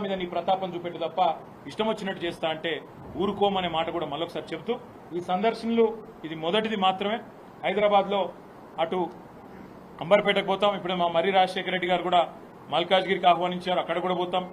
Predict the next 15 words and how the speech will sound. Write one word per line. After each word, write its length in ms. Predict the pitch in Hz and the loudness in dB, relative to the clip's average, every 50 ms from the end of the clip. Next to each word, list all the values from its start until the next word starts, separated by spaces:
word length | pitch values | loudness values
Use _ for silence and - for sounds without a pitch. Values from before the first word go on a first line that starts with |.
| - - - - - - - - | -14 -18 -18 -20 -20 -18 -8 -6
అదేవిధంగా 420 | 151 180 190 190 185 190 185 185 185 180 | -4 -2 0 0 0 2 4 4 4 4
మా 40 | 170 160 - | 4 -2 -4
కుత్బుల్లాపూర్ 540 | 180 151 156 180 202 196 190 - 196 190 180 175 | -6 -8 -4 2 4 4 4 4 2 -2 -2 -2
ఎమ్మెల్యే 220 | 175 185 185 185 180 | -2 -2 -2 0 0
గారు, 120 | 180 175 175 170 | 0 -2 -2 -4
ఎంఎల్సీ 340 | 160 170 180 180 - 185 180 165 - - - - - - - - - 143 | -4 -6 -8 -6 -6 -6 -6 -6 -8 -12 -16 -18 -18 -18 -18 -12 -4 2
రాజు 220 | 156 175 175 170 180 | 2 2 2 4 2
గారు, 140 | 185 180 180 165 | 2 2 2 0
వివేక్ 220 | 165 170 180 180 175 | -2 -2 -2 0 0
గారు 120 | 175 170 165 | 0 -2 0
ఇద్దరు 160 | 175 185 180 185 | -2 -2 0 4
కూడా 100 | 175 170 | 4 4
ఆహ్వానించారు, 460 | 170 170 180 180 175 175 180 180 175 175 - - - - - - - 131 | 4 4 0 -6 -6 -4 -6 -6 -6 -6 -12 -16 -20 -20 -16 -10 -10 -6
అక్కడ 140 | - 180 185 190 | -2 0 0 2
కూడా 120 | 196 190 | 2 2